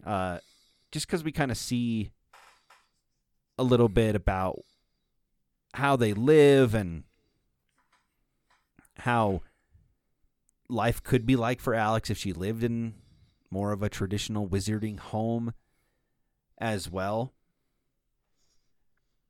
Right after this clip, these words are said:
But I think the, maybe the biggest thing I take away from this chapter is that,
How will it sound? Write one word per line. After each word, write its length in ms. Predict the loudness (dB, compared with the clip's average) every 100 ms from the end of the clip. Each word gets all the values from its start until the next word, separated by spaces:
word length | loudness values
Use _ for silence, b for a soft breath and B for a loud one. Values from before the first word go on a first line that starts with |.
| _ _ _ -20
But 360 | -4 -2 -2 -6 _ _ _ _ _ _ _ _ _ _ _ _ _ _ _ _ _ _ _ _ _ _ -20 -18 -4
I 100 | -2
think 260 | 0 -4 -2
the, 60 |
maybe 320 | 2 2 2
the 200 | 0 -2
biggest 340 | 0 0 0 -2
thing 160 | -2
I 80 | -2
take 240 | 0 -2 0
away 200 | 2 2
from 180 | 0
this 120 | -2 -2
chapter 520 | 0 0 0 0 2
is 160 | 0 0
that, 280 | -4 -4